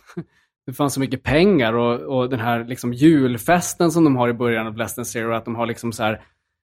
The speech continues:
byggt upp i L A, alltså så här, fake snödrivor, och de går in på den här festen och det är liksom, ja, men trettio liksom T V-apparater som visar musikvideos. Det är liksom,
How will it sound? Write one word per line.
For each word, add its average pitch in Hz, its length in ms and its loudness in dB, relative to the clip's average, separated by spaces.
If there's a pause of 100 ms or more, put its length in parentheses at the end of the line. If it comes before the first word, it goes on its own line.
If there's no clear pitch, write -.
(160)
byggt - 240 -2
upp - 300 -2
i 151 220 4
L 143 160 2
A, 147 560 4
alltså 127 180 -4
så 127 120 0
här, 117 320 2 (480)
fake 139 480 2
snödrivor, 143 1300 4
och 127 80 2
de 127 160 0
går 127 140 0
in 143 320 4
på 131 80 -4
den 127 60 0
här 123 80 -2
festen 127 440 -2
och 123 80 0
det 120 60 2
är 120 100 0
liksom, 113 480 -2 (680)
ja, 131 140 -4
men 127 140 0
trettio - 600 0
liksom 131 300 -2
T 131 240 2
V-apparater 131 560 2
som 123 140 -6
visar 120 240 -2
musikvideos. 127 720 0
Det 131 60 -2
är - 20 0
liksom, 127 320 0